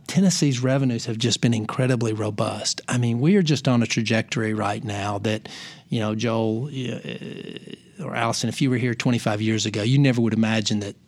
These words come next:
that we would be in the position that we're in. So because we've been doing so well economically, we started looking at, you know, could we do something? And from the Senate's perspective, the question is, if we do something, is it something that's sustainable?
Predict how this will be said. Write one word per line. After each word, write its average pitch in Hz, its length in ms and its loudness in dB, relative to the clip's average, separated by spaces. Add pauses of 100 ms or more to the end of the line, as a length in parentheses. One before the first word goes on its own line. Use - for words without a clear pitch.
that 120 200 -2
we 117 120 0
would 107 160 -4
be 104 280 -4
in 107 100 -6
the 101 80 -8
position 104 520 -4
that 104 140 -6
we're 110 100 -6
in. 107 220 -8 (1600)
So 165 300 6
because 170 360 4
we've 226 80 4
been 208 120 6
doing 156 180 6
so 147 180 4
well 131 260 4
economically, 117 640 2
we 117 80 4
started 143 340 4
looking 120 360 2
at, 110 360 0
you 135 60 4
know, 113 160 2
could 170 260 4
we 170 120 6
do 131 220 4
something? 110 520 2
And 113 100 2
from 131 160 2
the 123 60 2
Senate's 175 380 4
perspective, 120 640 0
the 113 80 -2
question 120 400 0
is, 107 180 -2
if 147 180 0
we 165 80 6
do 127 200 2
something, 113 400 0
is 120 180 0
it 120 80 -2
something 110 380 -2
that's 101 180 -8
sustainable? 98 800 -6